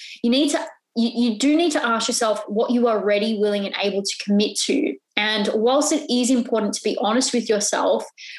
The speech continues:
I also think stretching yourself a little bit is a really good thing. And I think most of the women listening to the podcast, if you listen and resonate, you're gonna be a high achiever.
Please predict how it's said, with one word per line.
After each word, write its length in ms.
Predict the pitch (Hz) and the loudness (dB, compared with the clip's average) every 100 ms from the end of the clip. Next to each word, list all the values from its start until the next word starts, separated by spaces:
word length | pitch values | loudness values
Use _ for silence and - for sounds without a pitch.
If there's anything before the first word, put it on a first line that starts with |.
| - - - - _ _ - | -18 -20 -20 -20 _ _ -2
I 200 | 254 294 | 0 2
also 500 | 269 277 285 370 349 | 4 4 2 2 0
think 300 | - 269 - | 0 0 0
stretching 680 | - - - 240 240 302 285 | 0 -2 0 -2 0 2 4
yourself 460 | 247 - 220 214 | 2 0 0 0
a 60 | 220 | 0
little 240 | 214 233 | 0 0
bit 180 | 247 226 | 2 0
is 140 | 226 | 0
a 100 | 214 | 0
really 460 | 208 196 233 302 302 | 0 2 2 2 2
good 200 | 233 226 | 0 -2
thing. 300 | - 226 190 | -4 -4 -4
And 160 | 185 202 | -4 -4
I 100 | 208 | -4
think 320 | - 240 220 | 0 0 2
most 300 | 214 214 214 | 2 2 0
of 80 | 226 | 2
the 60 | |
women 320 | 214 202 196 | 2 2 2
listening 440 | 208 226 240 240 233 | 0 0 0 0 0
to 140 | - | -2
the 80 | 196 | -4
podcast, 560 | - - 214 226 208 208 | -4 -4 -2 0 -2 -2
if 140 | 208 | -4
you 120 | 202 190 | -2 0
listen 320 | 220 220 214 | 0 2 0
and 180 | 196 190 | 0 2
resonate, 460 | 202 202 196 196 | 2 2 0 0
you're 100 | 208 | 0
gonna 220 | 208 208 | 0 0
be 160 | 208 196 | 2 2
a 60 | 196 | 2
high 220 | 208 196 | 0 0
achiever. 400 | 196 185 185 | 0 0 0